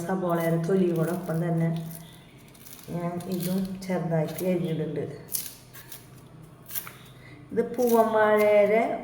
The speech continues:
കുഴപ്പനാട്ടോ. പൂവൻ വാഴ, പൂവൻ വാഴ കേട്ടില്ലേ? പൂവൻ പഴം, പൂവൻ പഴത്തിൻ്റെ കുഴ-, പൂവൻ പഴത്തിൻ്റെ അല്ല, പൂവൻ പഴമായിട്ടില്ലേ, പൂവൻ കായയുടെ. കായ വിരിഞ്ഞ് വരുമ്പോൾ, വിരിഞ്ഞ് കഴിയുമ്പോൾ ലാസ്റ്റ് കുഴപ്പം നിൽക്കില്ലേ,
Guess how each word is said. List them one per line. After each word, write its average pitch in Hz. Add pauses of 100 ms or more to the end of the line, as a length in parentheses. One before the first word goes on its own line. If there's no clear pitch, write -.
(180)
കുഴപ്പനാട്ടോ. 165 (460)
പൂവൻ 190 (100)
വാഴ, 165 (220)
പൂവൻ 196
വാഴ 196 (100)
കേട്ടില്ലേ? 151 (180)
പൂവൻ 170
പഴം, 165 (760)
പൂവൻ 190
പഴത്തിൻ്റെ 180
കുഴ-, 190 (100)
പൂവൻ 185
പഴത്തിൻ്റെ 185
അല്ല, 175 (240)
പൂവൻ 160 (100)
പഴമായിട്ടില്ലേ, 170 (120)
പൂവൻ 165
കായയുടെ. 151 (920)
കായ 180 (140)
വിരിഞ്ഞ് 190
വരുമ്പോൾ, 180 (460)
വിരിഞ്ഞ് 170
കഴിയുമ്പോൾ 175
ലാസ്റ്റ് 175 (920)
കുഴപ്പം 170
നിൽക്കില്ലേ, 165